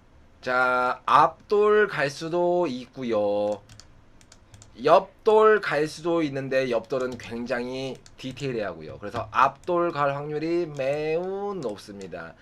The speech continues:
닥치고 세면대님, 오랜만에 뵙습니다.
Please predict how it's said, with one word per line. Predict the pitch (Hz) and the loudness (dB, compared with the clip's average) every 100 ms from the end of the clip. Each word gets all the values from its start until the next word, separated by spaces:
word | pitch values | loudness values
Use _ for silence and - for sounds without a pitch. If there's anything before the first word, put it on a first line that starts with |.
| - - - | -20 -20 -18
닥치고 | - 185 190 - 208 202 | 0 0 0 -4 0 0
세면대님, | 196 190 190 185 185 196 202 202 | 0 0 2 4 2 -2 -4 0
오랜만에 | 143 165 170 160 156 | 4 4 4 0 0
뵙습니다. | 147 - 147 151 156 165 165 160 | -2 -6 -6 -2 2 4 4 2